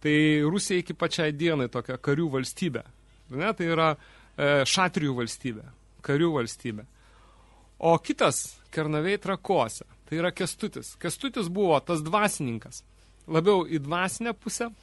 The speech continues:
e, ir už dvasingumą. E, tas pats, kaip nebūtų keista, tik tai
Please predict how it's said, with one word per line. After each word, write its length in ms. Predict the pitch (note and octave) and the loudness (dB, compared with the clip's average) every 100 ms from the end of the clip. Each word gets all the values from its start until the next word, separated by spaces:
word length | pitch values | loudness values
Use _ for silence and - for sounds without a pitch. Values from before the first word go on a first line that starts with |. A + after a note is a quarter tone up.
| _ - | _ -18
e, 460 | - D#3 D#3 D#3 D#3 - D#3+ | -6 0 2 2 0 0 -2
ir 120 | F3 | -2
už 200 | E3 D3 | -4 -2
dvasingumą. 680 | D3 D3 D#3+ D#3+ F3 C#3 - - _ - - - - - - - | -2 -2 -2 -2 0 -2 -4 -14 _ -20 -20 -20 -20 -20 -16 -4
E, 120 | D3 C#3+ C#3+ C3+ C3+ B2+ A2+ - - _ - - _ _ - _ _ - | 0 2 4 4 4 2 -2 -12 -20 _ -20 -20 _ _ -20 _ _ -6
tas 180 | E3+ - | -4 0
pats, 300 | - C4 - | 4 2 2
kaip 240 | F#3+ E3 | -4 -2
nebūtų 420 | F3+ E3+ G#3+ A3+ F#3 | 0 0 -2 -6 -6
keista, 520 | A#3+ C#4 G#3+ - A2 - _ - - | -4 -4 -4 -6 -10 -12 _ -20 -14
tik 160 | E3 | -6
tai 140 | - | 2